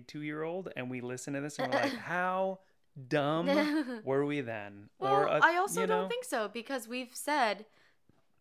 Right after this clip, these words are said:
Speaker 2: who knows? It might change based on our child.
Speaker 1: Yeah,
Speaker 2: but
Speaker 1: but I mean, I've also listened to podcasts from a year ago. I'm like, "I don't believe anything I said in
Speaker 2: Sure,
Speaker 1: that,"
Speaker 2: yeah.
Speaker 1: you know? It's just, it's a
Speaker 2: Yeah.
Speaker 1: fun, it's a fun exercise. This is a fun exercise
Speaker 2: Yeah.
Speaker 1: in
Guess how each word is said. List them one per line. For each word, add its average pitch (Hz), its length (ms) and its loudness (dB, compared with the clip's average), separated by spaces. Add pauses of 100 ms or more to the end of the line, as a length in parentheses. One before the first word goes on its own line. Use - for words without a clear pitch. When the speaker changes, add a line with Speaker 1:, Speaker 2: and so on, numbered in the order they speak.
(240)
Speaker 2:
who 262 160 0
knows? 320 300 2
It 208 120 -2
might 220 200 -4
change 277 480 -4
based 214 300 -4
on 214 380 -4
our 208 160 -2
child. 226 540 -2
Speaker 1:
Yeah, 185 260 4
Speaker 2:
but 226 80 6
Speaker 1:
but - 60 4
I 196 40 10
mean, 214 160 4
I've 202 160 4
also 269 240 4
listened 170 300 -2
to - 60 -10
podcasts 165 340 -4
from 165 120 -6
a 160 40 -4
year 180 120 -4
ago. 175 120 -2
I'm 170 80 -4
like, 156 200 -4
"I 240 120 2
don't 247 340 6
believe 240 380 2
anything 220 580 0
I 220 140 0
said 226 460 0
in 220 100 2
Speaker 2:
Sure, 175 160 2
Speaker 1:
that," 156 280 0
Speaker 2:
yeah. - 160 -2
Speaker 1:
you 147 60 0
know? 143 300 -2
It's - 180 -16
just, 156 220 -12
it's 151 220 -10
a 156 40 -2
Speaker 2:
Yeah. 143 140 -6
Speaker 1:
fun, 156 400 -2
it's 131 120 -8
a 156 60 -2
fun 139 200 -6
exercise. 123 300 -12
This 143 160 -4
is 175 120 -4
a 180 80 4
fun 170 320 2
exercise 117 880 -2
Speaker 2:
Yeah. 202 320 0
Speaker 1:
in - 60 -12